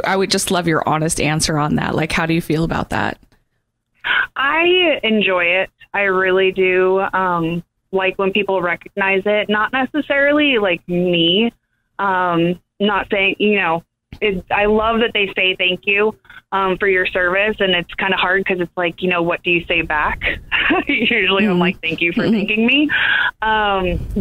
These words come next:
Speaker 2: but it's just the fact that they're acknowledging, um, that they appreciate veterans. Like, to me, it's that overall, you know, um, that I'm just one of many.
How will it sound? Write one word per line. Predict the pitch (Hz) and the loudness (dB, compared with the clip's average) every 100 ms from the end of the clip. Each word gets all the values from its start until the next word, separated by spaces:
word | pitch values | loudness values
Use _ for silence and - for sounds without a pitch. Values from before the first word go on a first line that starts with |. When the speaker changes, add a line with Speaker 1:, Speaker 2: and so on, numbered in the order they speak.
| 180 | -2
Speaker 2:
but | 214 202 185 175 - - - _ _ _ _ _ _ _ _ _ _ - | -2 0 0 -2 -6 -16 -16 _ _ _ _ _ _ _ _ _ _ -2
it's | 214 196 - - 214 | 0 -2 -4 -8 0
just | 233 240 | 0 0
the | 277 | -2
fact | - 202 196 - | -2 -4 -4 -4
that | 202 | -4
they're | 196 185 | 0 0
acknowledging, | 175 185 180 170 175 170 170 165 160 165 - - - | 0 0 0 2 0 0 0 2 2 2 0 -2 -4
um, | 190 180 160 147 - - _ - | -2 0 0 -2 -6 -12 _ -6
that | 190 196 | -2 0
they | 190 180 | 0 0
appreciate | 165 - 170 - 147 135 | -2 -2 -2 0 -2 -2
veterans. | 117 - 107 95 160 - | -4 -2 -2 -2 -6 -4
Like, | 170 165 | -6 -2
to | - | 0
me, | 190 190 190 175 | 2 2 2 0
it's | 156 - | -4 -4
that | 143 - | -4 0
overall, | 175 165 156 147 127 76 107 170 - | 0 0 0 0 0 0 -2 -4 -4
you | 170 | -2
know, | 156 156 160 - | 0 -2 -4 -4
um, | 175 165 156 151 165 - _ 175 - | -2 0 -2 -6 -14 -14 _ -20 -6
that | 180 165 156 139 123 _ - - _ _ _ _ _ _ _ | -2 0 0 -2 -4 _ -14 -14 _ _ _ _ _ _ _
I'm | 196 202 185 | -2 0 0
just | 180 175 | 0 0
one | 170 180 | 0 0
of | 165 143 | -2 -2
many. | 147 135 107 - 151 | -2 -2 -4 -6 -10